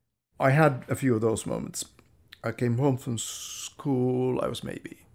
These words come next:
nine years old. And my dad had bought his first ever stereo system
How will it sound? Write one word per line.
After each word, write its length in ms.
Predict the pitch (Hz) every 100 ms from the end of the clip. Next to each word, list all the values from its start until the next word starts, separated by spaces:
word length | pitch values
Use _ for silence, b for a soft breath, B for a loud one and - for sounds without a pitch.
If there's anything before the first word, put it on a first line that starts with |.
| _ _ _
nine 280 | - 98 101
years 180 | - 117
old. 200 | - - _ _ _ -
And 80 | 117
my 100 | 120
dad 300 | 135 156 143
had 280 | 120 113
bought 240 | - 120 -
his 140 | 117
first 580 | - - 120 104 - - -
ever 240 | 113 110
stereo 460 | - - 107 113 113
system 440 | 135 120 147 160